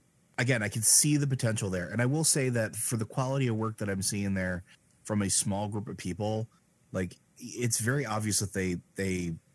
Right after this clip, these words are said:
love what they do. And you can see that in the fact that they're trying to present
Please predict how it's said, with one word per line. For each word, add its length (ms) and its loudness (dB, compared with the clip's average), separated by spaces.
love 420 -2
what 120 0
they 140 2
do. 400 2
And 120 4
you 80 2
can 160 2
see 320 4
that 220 0
in 180 2
the 80 0
fact 260 -2
that 100 -10
they're 120 -2
trying 320 -2
to 80 -6
present 440 0